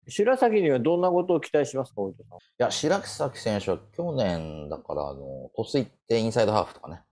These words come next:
Speaker 2: やったりとか、まあ、サイドだけじゃなくてっていう。だからひょっとしたらボランチとかわかんないですけどね。
Speaker 1: うん。
Speaker 2: あの、平岡さんがどう見るかだと思うんですけど、
Speaker 1: うん。
Speaker 2: ボラン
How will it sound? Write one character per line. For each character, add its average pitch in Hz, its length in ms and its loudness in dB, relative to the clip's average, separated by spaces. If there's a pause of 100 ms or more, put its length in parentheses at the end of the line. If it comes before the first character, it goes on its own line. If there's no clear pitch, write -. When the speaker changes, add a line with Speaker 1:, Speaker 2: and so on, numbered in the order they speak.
(100)
Speaker 2:
や 78 100 -4
っ - 40 -20
た 76 120 -4
り 65 80 -8
と 65 80 -16
か、 - 200 -10
ま 92 60 -6
あ、 - 20 -4
サ 110 140 0
イ 95 80 2
ド 73 100 -2
だ 76 120 -4
け 82 100 -6
じ 69 80 -8
ゃ 69 60 -8
な 67 80 -14
く - 140 -20
て - 100 -20
っ - 60 -20 (140)
て - 60 -20
い - 100 -16
う。 - 60 -20 (600)
だ 104 80 -2
か - 0 -
ら - 20 -6
ひ 113 60 -4
ょ 113 60 0
っ 127 60 -10 (140)
と 196 100 -10
し - 60 -16
た 190 80 -4
ら 147 60 -4
ボ 113 140 -2
ラ 180 80 -6
ン 170 140 -14
チ - 140 -16
と 151 80 -6
か 104 340 2
わ 190 60 -4
か 185 100 4
ん 185 40 6
な 117 80 6
い - 20 2
で - 40 -2
す - 60 -12
け - 60 -12
ど 71 100 -10
ね。 85 100 0
Speaker 1:
う 110 120 -2
ん。 98 120 -16 (520)
Speaker 2:
あ 85 140 -4
の、 82 180 -6
平 98 160 2
岡 87 120 2
さ 85 120 -6
ん 82 40 -6
が 76 80 -6
ど 67 320 -4 (300)
う 110 120 -16
見 71 80 -6
る - 80 -10
か - 200 -12 (160)
だ - 80 -20
と 62 120 -8
思 - 80 -12
う - 20 -12
ん 57 40 -18
で - 60 -20
す - 40 -20
け - 80 -20
ど、 73 160 -6
Speaker 1:
う - 60 -10
ん。 - 80 -20
Speaker 2:
ボ 101 80 -4
ラ 127 100 -2
ン 123 100 -8